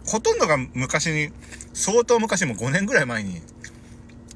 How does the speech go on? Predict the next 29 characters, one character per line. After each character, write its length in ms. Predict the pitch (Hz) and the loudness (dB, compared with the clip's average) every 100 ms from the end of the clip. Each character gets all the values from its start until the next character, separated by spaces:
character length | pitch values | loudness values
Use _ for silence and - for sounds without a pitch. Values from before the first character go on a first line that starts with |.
| - - - - - - - - - 139 | -20 -20 -20 -16 -16 -16 -20 -18 -8 0
十 200 | 151 165 | 2 4
万 160 | 180 | 2
爆 240 | 123 123 135 | 2 0 0
投 100 | 139 | 0
げ 60 | |
し 80 | 135 | 2
た 100 | 139 | 2
だ 120 | 127 | 4
け 80 | 123 | 2
で、 40 | |
ほ 140 | 104 139 | -2 0
と 120 | - | 2
ん-、 20 | |
あ 60 | 240 | 2
と 160 | 226 - | 4 2
は 80 | |
ほ 140 | - 123 | 0 -2
と 100 | 226 | -2
ん 20 | |
ど 100 | 190 | 0
投 100 | 120 | 0
げ 80 | 113 | 0
て 80 | 101 | -4
な 60 | |
い 20 | 95 | -8
で 60 | |
す 40 | |
け 80 | |
ど。 60 | - | -12